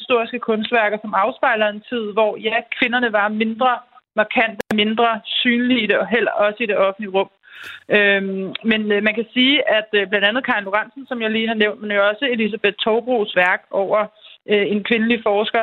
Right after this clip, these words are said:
som Inge Lehmann, som jo, øh, nu er kommet op og bliver hædret, øh, inde på Vor Frue Plads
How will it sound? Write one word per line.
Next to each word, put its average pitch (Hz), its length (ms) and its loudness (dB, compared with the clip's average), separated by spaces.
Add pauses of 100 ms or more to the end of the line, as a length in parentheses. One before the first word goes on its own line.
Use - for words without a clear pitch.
som 214 120 -8
Inge 190 260 0
Lehmann, 240 360 0 (160)
som 208 100 -2 (180)
jo, 190 220 2
øh, 190 160 2
nu 220 60 2 (120)
er - 20 0 (120)
kommet 190 240 -2 (100)
op 202 100 0
og 220 100 -4
bliver 208 140 0 (100)
hædret, 220 440 2 (520)
øh, 196 280 4
inde 214 180 -2
på 240 80 0
Vor 214 220 0
Frue 226 300 2
Plads 277 240 -2